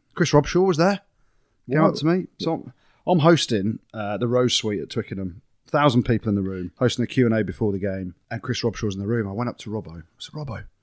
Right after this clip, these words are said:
Speaker 1: you gonna come on stage and do a Q and A? I'm hosting it." He's like, "Oh, no, no, I'm just on a table just with these guests." I was like, "Go on, mate, I've got one question for you. I'll just ask one question. I'll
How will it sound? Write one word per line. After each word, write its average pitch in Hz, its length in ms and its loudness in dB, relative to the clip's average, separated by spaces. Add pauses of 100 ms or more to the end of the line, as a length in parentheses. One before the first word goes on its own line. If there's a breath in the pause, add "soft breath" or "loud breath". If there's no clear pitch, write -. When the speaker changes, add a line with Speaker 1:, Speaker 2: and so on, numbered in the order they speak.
(580)
Speaker 1:
you 147 80 -6
gonna 156 120 0
come 151 160 -6
on 151 60 -6
stage 139 300 -2
and 101 80 -4
do 98 80 0
a 95 40 -2
Q 113 200 -2
and 117 80 0
A? - 20 -2
I'm 110 160 -2
hosting 110 340 -4
it." 78 200 -10
He's 92 100 -14
like, 85 180 -12
"Oh, - 140 -20 (680)
no, 104 220 -8
no, 98 120 -8
I'm 90 140 -8
just 85 160 -12
on 90 80 -6
a 87 40 -8
table 87 380 -8
just - 260 -10 (640)
with 92 100 -8
these 92 180 -6
guests." - 600 -8
I - 400 -20
was - 80 -16
like, 110 100 -6
"Go 147 80 -2
on, 101 80 -4
mate, 90 100 -12
I've 110 80 -8
got 117 120 -4
one 127 120 0
question 107 380 -2
for 87 180 -10
you. 82 80 -10 (1300)
I'll 110 100 -6
just 131 180 -4
ask 131 180 0
one 131 140 8
question. 101 400 -4
I'll 101 80 -4